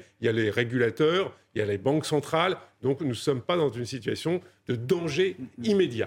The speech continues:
Speaker 2: Pour la faillite.
Speaker 1: Pour la faillite. Si, le cas échéant, il y avait un problème, qu'est-ce qui se passerait ? Il y a une fameuse protection qui a été instituée en deux mille quinze, après la crise grecque, qui fait que chaque
Speaker 2: Mm.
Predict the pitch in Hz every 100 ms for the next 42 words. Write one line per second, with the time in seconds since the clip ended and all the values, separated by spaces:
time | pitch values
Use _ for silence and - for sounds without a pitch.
0 | - - 143 135 139 107 - - 156 151
1 | 131 104 - _ _ _ - - - 269
2 | 254 190 196 254 220 175 127 180 175 185
3 | 208 165 156 170 185 185 - 156 123 110
4 | - _ _ _ _ - 208 - 180 -
5 | 139 - 135 - _ _ _ _ - 151
6 | 196 240 247 170 - 190 196 226 - 208
7 | 190 175 - 180 202 156 - 175 180 -
8 | 190 - 226 175 180 170 143 139 123 143
9 | - - _ _ _ _ _ _ - 147
10 | - 214 202 175 - 135 135 151 190 208
11 | - - 190 185 180 175 _ _ _ -
12 | - 226 226 - 139 110 139